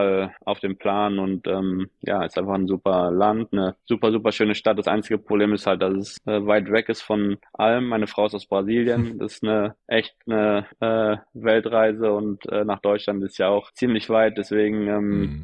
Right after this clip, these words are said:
Speaker 1: wenn ich einen negativen Punkt über Australien finden müsste, dann ist es die Entfernung zu, zum Rest der Welt.
Speaker 2: Ja, das ist echt eine Weltreise im wahrsten <laughs> Sinne des Wortes. Ich war einmal da, vor über zwanzig Jahren jetzt schon. Damals, äh, noch mit meiner, mit meiner Familie, mit meinen Eltern, meinen Schwestern.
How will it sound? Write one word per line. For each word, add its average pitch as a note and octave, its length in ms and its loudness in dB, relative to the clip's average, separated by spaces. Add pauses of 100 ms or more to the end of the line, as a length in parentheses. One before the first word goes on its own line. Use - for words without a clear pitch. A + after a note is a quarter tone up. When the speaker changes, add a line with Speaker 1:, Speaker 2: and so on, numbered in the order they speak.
Speaker 1:
wenn G2+ 140 0
ich - 140 -2
einen G2+ 200 2
negativen G#2 480 0
Punkt G#2 240 -2
über G2 160 2
Australien G2+ 880 0
finden G#2 280 -4
müsste, G2+ 280 -2
dann F#2+ 180 0
ist F#2+ 60 0
es F#2+ 120 -4
die - 100 -4
Entfernung G2 540 -2
zu, F#2 480 -4
zum G#2 160 -2
Rest F#2+ 240 0
der E2+ 100 4
Welt. E2 300 0 (100)
Speaker 2:
Ja, G2 460 0
das E2 240 -6
ist D#2+ 140 -8
echt - 420 -6
eine E2+ 160 -6
Weltreise D2+ 500 -2
im D2 120 -2
wahrsten E2 320 0
<laughs> - 20 0
Sinne G#2+ 180 2
des F2 180 -2
Wortes. F2+ 320 0
Ich E2+ 140 -8
war F2 240 -2
einmal F#2 520 0
da, E2+ 360 -2
vor E2 440 -2
über F#2 200 -2
zwanzig - 460 -6
Jahren D#2+ 280 -2
jetzt - 160 -8
schon. E2 340 -4 (120)
Damals, D2+ 500 -6
äh, D2 140 -4
noch D2 260 -8
mit - 240 -12
meiner, D2 360 -4
mit - 160 -8
meiner D2 140 -4
Familie, D#2 320 -2
mit C#2+ 160 -6
meinen C#2+ 160 -6
Eltern, E2 360 -4
meinen C#2+ 260 -4
Schwestern. E2+ 520 -6